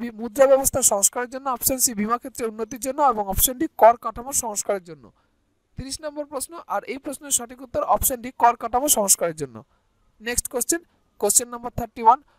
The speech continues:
অন্যান্য ব্যাংকের নিকাশ ঘর রূপে কোন ব্যাংক কাজ করে? অপশন এ গ্রামীণ ব্যাংক, অপশন বি রিজার্ভ ব্যাংক, অপশন সি সমবায় ব্যাংক এবং অপশন বি স্টেট ব্যাংক। একত্রিশ নম্বর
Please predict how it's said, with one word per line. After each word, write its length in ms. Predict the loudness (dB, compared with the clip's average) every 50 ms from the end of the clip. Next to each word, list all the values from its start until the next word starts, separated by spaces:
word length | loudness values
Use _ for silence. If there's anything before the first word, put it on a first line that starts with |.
| _ _ _ 6 6
অন্যান্য 300 | 6 4 2 0 0 -2 0 2
ব্যাংকের 320 | 2 2 2 -2 -6 -6 -6 -6 -10
নিকাশ 280 | -12 -2 2 2 2 2 2 2
ঘর 120 | 2 4 4 4
রূপে 200 | 2 0 -2 -4 -6 -8 _ 0
কোন 140 | 0 0 0 -2 0 0
ব্যাংক 180 | 0 0 0 0 2 2
কাজ 120 | 4 4 2 0 -2
করে? 160 | -4 -4 -6 -12 _ _ _ _ _
অপশন 340 | 2 4 4 6 4 4 2 0 _ -8 -6
এ 20 | -6 -6 -4 0
গ্রামীণ 300 | 0 0 0 0 -4 -4 -2
ব্যাংক, 140 | -2 -2 0 2 4 4
অপশন 260 | 4 4 2 2 0 -4 -6
বি 80 | -4 -2 -2
রিজার্ভ 220 | -2 0 -2 -2 2 2
ব্যাংক, 140 | 2 2 2 2 2 2
অপশন 260 | 4 4 2 2 2 2 2
সি 80 | 2 2 2
সমবায় 320 | 0 0 0 2 2 2 2
ব্যাংক 140 | -2 -6 -8 -10 -10
এবং 120 | -10 -6 -2 -2 -2
অপশন 260 | 0 0 -2 -2 -4 -4 2
বি 100 | 2 2 2 2 _ _ _ 0 0
স্টেট 240 | 0 2 0 -4 -8 -12
ব্যাংক। 140 | -16 -18 -18 _ _ _ _ _ _ _ _ -10
একত্রিশ 300 | -10 -10 _ -10 -12 -10 -10 -10
নম্বর 200 | -8 -8 -8